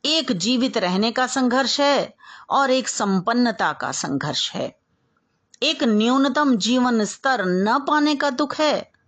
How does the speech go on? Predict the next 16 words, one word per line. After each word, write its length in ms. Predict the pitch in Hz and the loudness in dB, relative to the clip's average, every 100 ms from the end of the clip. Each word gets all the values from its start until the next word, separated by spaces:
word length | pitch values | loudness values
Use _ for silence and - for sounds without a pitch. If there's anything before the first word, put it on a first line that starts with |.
| _ _ _ _ _ _ - | _ _ _ _ _ _ -2
एक 280 | 330 330 - | 0 0 -2
पर्याप्त 540 | 240 196 202 240 247 208 | -2 0 2 0 0 -4
संपन्नता 840 | - 190 180 226 220 202 190 160 | -2 -2 0 0 0 0 0 0
न 280 | 151 180 240 | 2 2 2
होने 440 | 294 190 156 143 | 2 0 -2 -4
का 140 | - | -6
दुख 240 | 127 147 - | -8 -8 -8
है। 220 | 160 - _ _ _ _ _ _ _ - | -8 -10 _ _ _ _ _ _ _ -4
ऐसे 380 | 185 180 - 233 | 0 0 0 2
में 200 | 233 240 | 2 0
कोई 320 | - 220 240 | 2 2 2
अपने 480 | - 190 - 208 226 | -2 -4 -2 0 0
टुच्चे 460 | 220 196 - 240 | -2 -8 -2 0
दुखों 380 | 220 185 - 220 | 2 0 0 -2
को 160 | 214 175 | 0 0
लेकर 600 | 160 185 214 180 151 185 | 2 2 0 0 0 -2